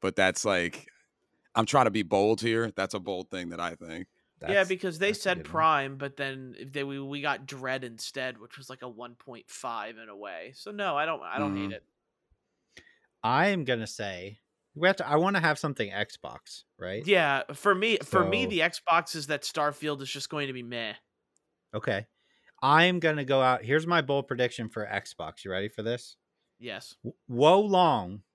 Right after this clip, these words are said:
Speaker 3: Fallen Dynasty, right? That game?
Speaker 2: Yeah.
Speaker 3: Is gonna come out and be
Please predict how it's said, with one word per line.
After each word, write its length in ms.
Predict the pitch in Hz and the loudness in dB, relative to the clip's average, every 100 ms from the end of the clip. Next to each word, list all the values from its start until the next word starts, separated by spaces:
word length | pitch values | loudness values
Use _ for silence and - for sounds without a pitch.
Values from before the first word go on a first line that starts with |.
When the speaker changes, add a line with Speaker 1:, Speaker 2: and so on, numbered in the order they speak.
| _ _ - | _ _ -4
Speaker 3:
Fallen 380 | 123 131 139 | 0 2 0
Dynasty, 640 | 127 123 127 110 - 82 82 | 2 4 2 -2 -8 -10 -8
right? 320 | 82 95 113 _ | -8 -6 -8 _
That 180 | 98 107 | -8 -6
game? 280 | - 131 147 | -4 -6 -6
Speaker 2:
Yeah. 280 | 131 117 120 _ _ _ _ _ _ _ | -6 -6 -6 _ _ _ _ _ _ _
Speaker 3:
Is 160 | 120 113 | -4 0
gonna 220 | 127 123 | 0 0
come 200 | - 120 | -2 0
out 240 | 117 113 | 2 0
and 140 | 107 104 | -2 -4
be 420 | 110 104 101 98 | -4 -4 -4 -8